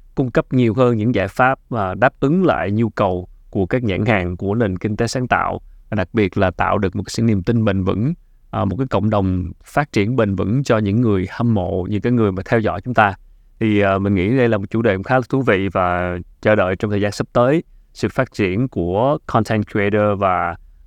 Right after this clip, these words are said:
cơ hội còn rất nhiều dành cho những bạn làm đam mê sáng tạo. Và hy vọng là chúng ta sẽ tận dụng thật tốt và thật hiệu quả cái làn sóng công nghệ này với trí tuệ nhân tạo và với sự hỗ trợ và phát triển của các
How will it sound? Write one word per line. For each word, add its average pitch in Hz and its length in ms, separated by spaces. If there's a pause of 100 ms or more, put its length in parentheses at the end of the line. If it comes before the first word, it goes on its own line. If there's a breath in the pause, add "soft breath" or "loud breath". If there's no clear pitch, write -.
(120)
cơ 156 100
hội 113 220
còn 117 140
rất 143 160
nhiều 110 180
dành 107 200
cho 117 140
những 113 200
bạn 101 300
làm 101 140
đam 107 160
mê 110 100
sáng 120 180
tạo. 87 420
Và 104 180
hy 107 100
vọng 98 160
là 92 100
chúng 113 120
ta 104 180
sẽ 98 200
tận 98 280
dụng 95 220
thật - 220
tốt 160 200 (380)
và 107 140
thật 107 140
hiệu 104 220
quả 104 340 (100)
cái 123 60
làn 101 120
sóng 120 200
công 117 180
nghệ 95 180
này 95 280 (100)
với 117 200
trí 143 160
tuệ 98 140
nhân 101 180
tạo 92 400
và 92 260
với 104 380
sự 95 340
hỗ 107 180
trợ 95 280
và 92 80
phát - 220
triển 107 300
của 98 380
các 131 160